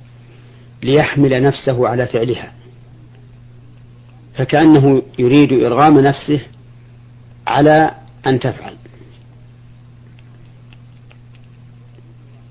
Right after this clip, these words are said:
وقد نهى الله عز وجل عن مثل هذا في قوله: "وأقسموا بالله جهد أيمانهم لئن أمرتهم لا يخرجون، قل لا تقسموا طاعة معروفة".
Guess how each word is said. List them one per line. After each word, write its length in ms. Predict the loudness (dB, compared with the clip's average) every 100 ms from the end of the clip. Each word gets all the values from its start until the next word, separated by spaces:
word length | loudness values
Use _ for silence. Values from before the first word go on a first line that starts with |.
| -20 -20 -20 -20 -20 -20 -20 -20 -20 -6
وقد 280 | -2 2 2
نهى 140 | 2
الله 340 | 2 0 0
عز 180 | -4 -4
وجل 300 | -4 -4 -6
عن 160 | -4 -4
مثل 180 | -4 -4
هذا 300 | -2 -2 -4
في 160 | -6
قوله: 380 | -4 0 2 0 -2 -20 -20 -20 -8
"وأقسموا 520 | -2 -2 -4 -6 -4
بالله 320 | -4 -4 -4 -4
جهد 280 | -8 -6
أيمانهم 580 | -4 -2 0 0 0 -4
لئن 180 | -4 -4
أمرتهم 460 | -2 -4 -4 -6 -4
لا 80 |
يخرجون، 440 | -4 -4 0 2 2 -2 -20 -20 -20 -20 -4
قل 160 | 2 4
لا 120 | 4
تقسموا 580 | 0 -4 -8 -4 0 0 -2 -20 -20 -20 -20 -20 0
طاعة 340 | 2 2 2
معروفة". 460 | -2 -2 -4 -8 -10